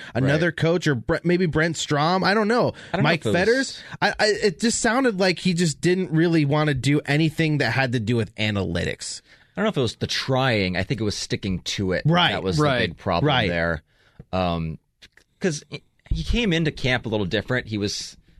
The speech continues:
Speaker 2: in much better physical shape. He was trying calling his own pitches. He was trying new stuff, and it wasn't working. And when things break down, you wanna go back to what's comfortable.
Speaker 1: Right.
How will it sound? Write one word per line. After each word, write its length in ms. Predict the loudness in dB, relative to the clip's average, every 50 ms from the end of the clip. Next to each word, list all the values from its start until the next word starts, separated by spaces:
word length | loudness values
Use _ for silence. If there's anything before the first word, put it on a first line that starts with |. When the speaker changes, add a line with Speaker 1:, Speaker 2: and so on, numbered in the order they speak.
| _ -6 -4
Speaker 2:
in 100 | -2 0
much 240 | 0 -2 -2 -2
better 220 | -4 -2 0 0 0
physical 340 | 0 -2 -2 -2 -2 -2 -2
shape. 340 | -2 0 0 0 0 0 -2
He 40 | -4
was 100 | -4 -2
trying 280 | -2 -2 -2 -2 -2
calling 240 | -2 -2 -2 0 0
his 100 | -2 -2
own 120 | -4 -4
pitches. 360 | -2 -4 -4 -2 -2 -2 -2 -2
He 80 | 0
was 260 | 0 0 -2 -2 -2
trying 640 | -6 -8 -8 -6 -4 -2 0 2 0 0 0 0 0
new 160 | 0 0 0
stuff, 560 | -2 -4 -4 -2 0 0 0 0 -4 -8 _ _ _
and 120 | -4 -2
it 60 | 0
wasn't 280 | 0 0 -2 -2 -2 -2
working. 500 | -2 -2 -4 -2 -2 -2 0 0 -2 -4 -8 _ _ _ _ _ _ _
And 80 | -4 -4
when 100 | -2 -2
things 220 | -2 -2 -4 -6
break 300 | -4 -2 -2 -2 -2 -2
down, 500 | -2 0 2 2 0 0 0 -2 -2 -4
you 140 | -6 -6 -4
wanna 220 | -2 -2 -2 -2 -2
go 100 | -2 0
back 200 | -2 -2 -4 -4
to 80 | -6
what's 160 | -6 -6 -6
comfortable. 560 | -6 -6 -6 -4 -4 -4 -2 0 0 0 0 0
Speaker 1:
Right. 360 | 0 0 2 2 2 0 -2